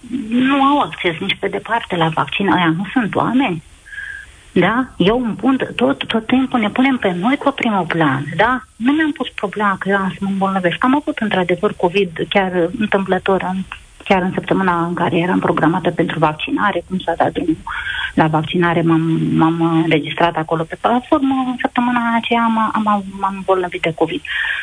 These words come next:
Mulțumesc lui Dumnezeu, m-am făcut bine, da? Dar, uh, chiar așa ne gândim, și de când a început chestia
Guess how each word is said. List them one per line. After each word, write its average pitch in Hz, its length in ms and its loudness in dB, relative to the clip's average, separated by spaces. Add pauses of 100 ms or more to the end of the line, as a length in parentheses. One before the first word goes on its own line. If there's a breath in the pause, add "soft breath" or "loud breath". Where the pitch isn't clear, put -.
(160 loud breath)
Mulțumesc 240 520 2
lui 196 120 2
Dumnezeu, 214 480 0
m-am 247 200 2
făcut 247 300 2
bine, 180 300 2
da? 233 220 2 (1000)
Dar, 175 280 2
uh, 170 540 2
chiar 247 200 2
așa 247 280 2 (120)
ne 254 80 2
gândim, 202 460 2 (400)
și - 360 0
de - 120 2
când 320 200 2
a - 20 2
început - 460 -2
chestia 311 380 0